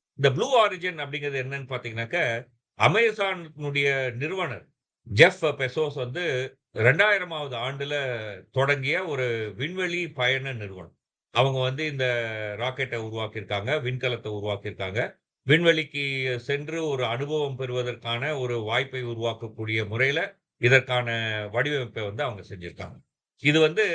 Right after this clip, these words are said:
பாத்தீங்கன்னு சொன்னாக்கா, இப்போ நடக்க போறது வந்து இருபத்தஞ்சாவது ஃபிளைட். அதனால தான் இதுக்கு பேர் வந்து இ-, என் எஸ் ட்வென்டி ஃபைவ் அப்படின்னு வச்சிருக்காங்க.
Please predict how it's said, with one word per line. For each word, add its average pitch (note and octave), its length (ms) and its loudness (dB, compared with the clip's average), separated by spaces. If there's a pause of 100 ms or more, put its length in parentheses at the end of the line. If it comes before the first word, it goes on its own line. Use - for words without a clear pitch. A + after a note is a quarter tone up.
(300)
பாத்தீங்கன்னு D#3 400 -2
சொன்னாக்கா, C#3+ 580 0
இப்போ B2+ 220 -8
நடக்க C#3+ 280 -4
போறது C3 280 -4
வந்து B2+ 200 -2
இருபத்தஞ்சாவது B2+ 880 -2
ஃபிளைட். A2+ 340 -6
அதனால A2 320 -4
தான் C3 160 0
இதுக்கு A#2 240 -6
பேர் A2+ 120 -2
வந்து A#2 220 -4
இ-, B2 360 -2
என் A#2 160 0
எஸ் B2+ 260 -4
ட்வென்டி A2 180 -4
ஃபைவ் A2+ 200 0
அப்படின்னு G2+ 320 -6
வச்சிருக்காங்க. F#2+ 460 -6